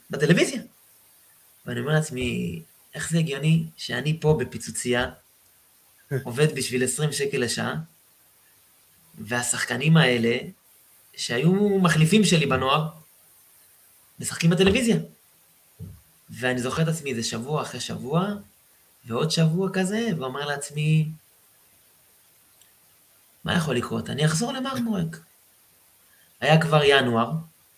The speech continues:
Speaker 1: באותה עונה, הקבוצה, לדעתי, מקום אחרון, בדרך לירידה לליגה ב'. ואני אומר, כאילו, "מה יש לי להפסיד?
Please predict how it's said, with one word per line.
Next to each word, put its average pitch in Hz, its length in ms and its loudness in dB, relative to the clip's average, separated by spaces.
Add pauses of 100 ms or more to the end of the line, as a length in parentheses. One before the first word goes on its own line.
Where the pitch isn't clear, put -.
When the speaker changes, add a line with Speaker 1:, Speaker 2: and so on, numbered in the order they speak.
(600)
Speaker 1:
באותה 117 320 -2
עונה, 120 440 0 (760)
הקבוצה, 123 840 2
לדעתי, 113 400 -2
מקום 120 260 -6
אחרון, 147 500 0 (500)
בדרך 127 320 0
לירידה 117 500 2
לליגה 117 260 2 (100)
ב'. - 80 -2 (2500)
ואני - 180 -6
אומר, 175 240 2 (120)
כאילו, 131 200 -4
"מה 165 340 6
יש 170 140 0
לי 175 60 2
להפסיד? 170 460 0